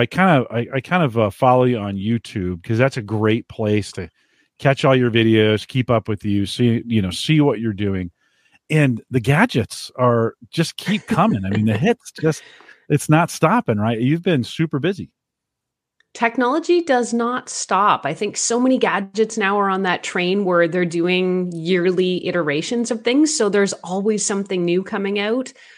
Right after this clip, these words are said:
Speaker 2: always a new version of the gadget. And man, sometimes stuff I didn't even know existed or maybe has just come onto the scene. So it's never dull. It's a really fun job.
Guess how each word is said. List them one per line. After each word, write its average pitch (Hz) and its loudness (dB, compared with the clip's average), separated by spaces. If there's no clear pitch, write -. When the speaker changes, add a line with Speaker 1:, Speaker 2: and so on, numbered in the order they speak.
Speaker 2:
always 220 4
a 214 4
new 208 2
version 190 -2
of 190 -4
the 190 -4
gadget. 185 -2
And 175 -4
man, 202 2
sometimes 269 0
stuff 208 0
I 190 4
didn't 196 0
even 175 -2
know 160 -2
existed 233 0
or 165 0
maybe 160 -2
has 160 -6
just - -10
come 170 -6
onto 156 -4
the - -12
scene. 254 0
So 175 2
it's 214 0
never 233 2
dull. 165 2
It's 147 -8
a 196 -8
really 185 -6
fun 175 -8
job. - -14